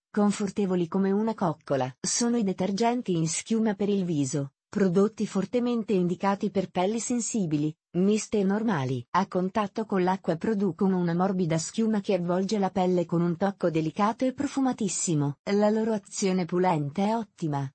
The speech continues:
la capacità di pulire la pelle senza aggredirla assoluta. Possono inoltre essere usati nella doppia detersione,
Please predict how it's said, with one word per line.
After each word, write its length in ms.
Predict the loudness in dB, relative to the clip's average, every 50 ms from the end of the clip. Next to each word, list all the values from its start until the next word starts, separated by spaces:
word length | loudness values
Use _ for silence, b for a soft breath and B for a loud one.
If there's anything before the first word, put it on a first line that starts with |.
| _ _ -4
la 200 | -2 -2 -2 -2
capacità 560 | -2 -4 -4 -4 -4 -4 -4 -2 0 0 0
di 160 | 0 -2 -2
pulire 380 | 0 0 0 0 0 0 0 0
la 120 | 0 0
pelle 360 | 0 0 2 2 2 2 0
senza 460 | -2 -2 -2 -2 -2 -2 -2 -2 -2
aggredirla 640 | 0 0 2 2 2 2 2 0 0 0 2 2 2 2
assoluta. 600 | 2 0 -2 -2 -2 -2 -2 -2 -2 -2 -2 -4 _
Possono 440 | -4 -2 -2 -2 -2 -2 -2 0 0
inoltre 540 | 2 2 0 0 -2 -2 -4 -2 -2 0 2
essere 400 | 0 0 -2 -4 -4 -2 0 0
usati 420 | 0 0 2 0 0 0 0 0
nella 240 | 0 2 2 2 2
doppia 340 | 2 0 0 -2 -2 -2 0
detersione, 800 | 0 -2 -2 -2 -4 -4 -2 -2 0 0 0 0 -2 -4 -6